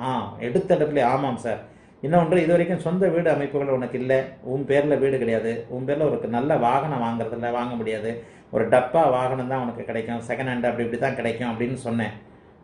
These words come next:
அசந்து போனார் ப்ரெடிக்ஷன்ல. எப்படி ஒரு, இந்த, எப்படி குருஜி, எங்க அம்மா எனக்கு கடுமையான விரோதி,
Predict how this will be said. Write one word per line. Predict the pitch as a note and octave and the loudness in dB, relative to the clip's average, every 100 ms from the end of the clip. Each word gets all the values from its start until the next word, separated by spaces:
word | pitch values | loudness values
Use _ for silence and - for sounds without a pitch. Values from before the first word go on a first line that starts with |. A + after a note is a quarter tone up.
| - A2 G#2 | -12 -6 0
அசந்து | C3 G#3+ G#3 G3+ | 4 4 4 0
போனார் | C#3 C3 G#2+ A2 | 0 -2 -2 -4
ப்ரெடிக்ஷன்ல. | A#2+ A#2 G#2 G#2 G#2 | -6 -6 -10 -12 -10
எப்படி | A2+ C3+ C#3+ | -8 -6 -4
ஒரு, | A#2 A2+ A2+ A2+ A#2 | -2 -2 -2 -2 -2
இந்த, | A2+ A2+ | -2 -2
எப்படி | A2+ D#3 A#3+ | 0 2 4
குருஜி, | F#3+ D3 C#3 C#3+ C#3+ A2+ A2 | 4 2 0 0 0 -4 -8
எங்க | G#2 G#2+ G#2+ | -10 -8 -6
அம்மா | C3 F3 G#3 | -2 2 2
எனக்கு | D#3+ D3+ - | 2 -4 -4
கடுமையான | A#2+ D3 E3 F3 | -4 -2 0 0
விரோதி, | C#3+ D3 D3+ G3 | 2 4 4 0